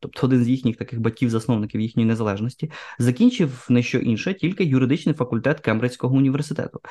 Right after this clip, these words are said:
Е, Мохантас Ганді, інший їхній, е, важливий лідер, тобто Махатма Ганді, також отримав юридичну освіту в Лондоні. Всі вони вчилися в Великій Британії. Це була швидше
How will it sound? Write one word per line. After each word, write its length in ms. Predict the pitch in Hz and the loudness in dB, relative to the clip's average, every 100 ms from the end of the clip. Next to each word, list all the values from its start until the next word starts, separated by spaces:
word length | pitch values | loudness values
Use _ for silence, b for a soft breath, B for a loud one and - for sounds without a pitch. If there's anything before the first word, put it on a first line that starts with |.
| B B B B - | B B B B 0
Е, 360 | 107 107 110 110 | 2 4 2 4
Мохантас 460 | 123 170 208 220 | 4 4 4 4
Ганді, 480 | 170 123 110 113 180 - | 4 4 2 -2 0 4
інший 480 | 147 151 151 151 | 4 4 0 0
їхній, 600 | 147 127 131 139 135 127 - | 0 2 0 2 2 2 -2
е, 520 | 113 113 117 117 117 113 | -2 0 0 0 -2 -4
важливий 540 | 113 117 123 123 117 | -2 0 0 0 0
лідер, 320 | 110 131 147 | 0 -2 -2
тобто 220 | - - | -8 -2
Махатма 400 | 110 113 107 107 | 0 0 0 0
Ганді, 400 | 110 131 156 175 - - | 0 0 0 -2 -6 0
також 340 | 123 156 160 | 0 2 0
отримав 340 | 147 147 160 | 2 2 2
юридичну 460 | 131 127 120 131 135 | 2 2 2 2 0
освіту 340 | 127 117 120 | 0 -2 0
в 40 | 139 | 2
Лондоні. 420 | 156 120 - - | 4 2 0 -10
Всі 200 | - 220 | -4 2
вони 180 | 214 160 | 4 4
вчилися 460 | 151 147 143 147 131 | 4 2 0 0 -2
в 60 | |
Великій 280 | 110 110 120 | -2 -4 -2
Британії. 520 | 117 120 101 120 190 B B - | -2 0 0 0 -2 B B 0
Це 100 | 175 | 2
була 300 | 147 135 127 | 4 4 2
швидше 540 | - 135 - 120 117 | 0 0 2 0 0